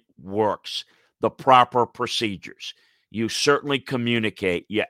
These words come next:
ask permission. You want to help guys out. A lot of times you see a lot of people moving. "Well, hey, this move." A lot of times what you see is coaches that are leaving a job,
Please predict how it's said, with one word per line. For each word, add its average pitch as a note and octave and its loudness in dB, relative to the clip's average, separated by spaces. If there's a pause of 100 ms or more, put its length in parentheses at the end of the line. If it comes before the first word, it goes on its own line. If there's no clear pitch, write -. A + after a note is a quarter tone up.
ask B2 4
permission. G2 -4 (340)
You A#2+ 2
want C3 0
to C#3+ 2
help C#3+ 6
guys F#2+ 4
out. C#2 -6 (200)
A F2 -8
lot G2 4
of B2 -2
times D3+ 4
you C3+ 2
see C#3 4
a C3 4
lot C#3 8
of C#3+ -6
people D3 -2
moving. D3 2 (400)
"Well, C3 6
hey, F#3 8
this D#3+ 4
move." D#3+ 4 (480)
A - -16
lot F2+ 4
of D3+ -2
times E3+ 0
what A#2+ -6
you D#3+ -2
see F#3+ 2
is A2+ 0 (240)
coaches E3 2
that B2+ 6
are G#2 2
leaving D#3 0
a D3 2
job, F3+ 6